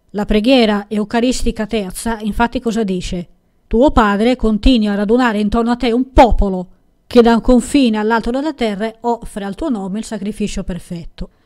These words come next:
Il popolo offre il sacrificio al padre. Però è il sacerdote che invece offre il sacrificio al padre, perché Cristo offre il suo sacrificio al padre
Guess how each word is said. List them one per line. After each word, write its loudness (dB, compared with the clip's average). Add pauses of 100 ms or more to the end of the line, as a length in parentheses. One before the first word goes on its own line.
Il -4
popolo -6 (160)
offre -8
il -10
sacrificio -6
al -10
padre. -10 (220)
Però 0
è -4
il -4
sacerdote 0
che -2
invece -2
offre -4
il -2
sacrificio -4
al -8
padre, -6
perché -4 (320)
Cristo -2
offre 0
il 0
suo 4
sacrificio -4
al -10
padre -8